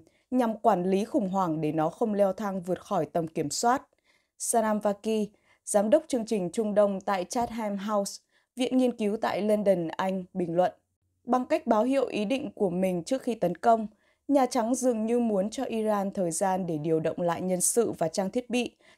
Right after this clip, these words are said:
nhằm hạn chế tối đa thiệt hại. Mặt khác, nó cũng giúp cho Iran giảm nhẹ áp lực phải phản ứng quyết liệt, các nhà phân tích lưu ý. Tuy nhiên, Joseph Votel, chỉ huy quân đội Mỹ về hưu,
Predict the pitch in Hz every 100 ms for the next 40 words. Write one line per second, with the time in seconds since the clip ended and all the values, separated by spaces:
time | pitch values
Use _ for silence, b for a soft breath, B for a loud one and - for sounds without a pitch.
0 | b 240 233 220 240 208 - 214 220 202
1 | 220 233 226 185 196 185 - _ _ _
2 | - 196 180 - 254 311 _ _ _ -
3 | 254 262 294 277 339 - 277 220 226 226
4 | 220 214 190 190 165 165 185 - 254 240
5 | 233 - - 196 156 180 165 - - -
6 | 311 294 233 - _ _ _ _ 254 262
7 | 220 175 - 180 247 240 208 196 185 214
8 | 320 _ _ - 262 262 262 262 233 _
9 | _ - 220 214 247 247 226 220 247 214
10 | 190 - _ _ - 247 214 262 - 262
11 | 240 - 196 208 262 214 185 190 226 220